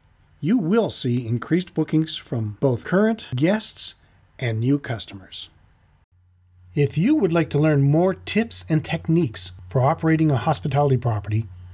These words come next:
I highly recommend you join our six-day challenge. Whether you are operating a one-room bed and breakfast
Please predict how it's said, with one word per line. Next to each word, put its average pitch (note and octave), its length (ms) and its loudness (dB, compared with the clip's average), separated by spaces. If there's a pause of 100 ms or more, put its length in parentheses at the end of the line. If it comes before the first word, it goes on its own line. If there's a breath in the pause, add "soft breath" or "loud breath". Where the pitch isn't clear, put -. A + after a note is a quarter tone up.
(300 loud breath)
I C#3 120 2
highly C#4 480 0
recommend D3 600 2
you C#3 120 2
join C3 340 2
our A2+ 300 -2
six-day F#3+ 640 2
challenge. - 580 -4 (1120 loud breath)
Whether G3+ 220 0
you B3+ 200 0
are F#3 100 2
operating E3+ 480 2
a B2 140 2
one-room E3+ 500 0
bed E3 160 0
and C#3+ 80 -2
breakfast D3+ 400 0